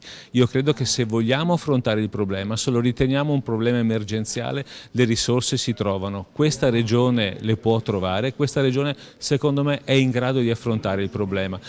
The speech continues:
Non parliamo di investimenti miliardari, stiamo parlando di qualche milione di euro e credo che per la salvaguardia della salute e delle prestazioni anche, delle liste d'attesa,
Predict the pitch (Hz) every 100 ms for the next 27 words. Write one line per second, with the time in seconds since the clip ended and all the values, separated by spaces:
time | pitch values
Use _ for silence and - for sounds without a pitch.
0 | - - 120 135 139 127 104 101 92 95
1 | 98 104 107 104 - 113 104 107 110 104
2 | 101 95 90 92 87 90 85 127 123 117
3 | 113 117 131 123 110 - 127 147 147 160
4 | 151 120 104 110 123 143 151 139 117 101
5 | 87 87 85 90 - - - - 123 131
6 | 143 151 160 - 135 123 - 127 127 120
7 | 113 - 113 113 120 127 123 110 107 101
8 | 117 110 117 113 107 95 147 165 117 113
9 | 110 123 123 117 131 147 - 127 - 151
10 | 165 170 131 113 104 104 123 110 117 120
11 | 131 123 123 113 113 120 107 110 104